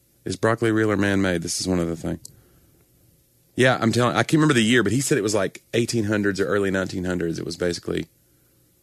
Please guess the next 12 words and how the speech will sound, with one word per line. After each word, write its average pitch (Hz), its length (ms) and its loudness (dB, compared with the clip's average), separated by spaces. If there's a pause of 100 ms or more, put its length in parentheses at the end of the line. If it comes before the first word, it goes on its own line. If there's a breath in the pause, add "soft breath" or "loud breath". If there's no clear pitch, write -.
(320)
"Breeding 120 280 2
cabbages 120 520 0
with 104 120 0
larger 107 280 2
flower 104 280 0
buds 95 260 0
gave 98 200 2
us 92 100 -2
broccoli 95 480 0
and 92 180 -2
cauliflower." - 640 -4 (540 soft breath)
Brassica 143 640 2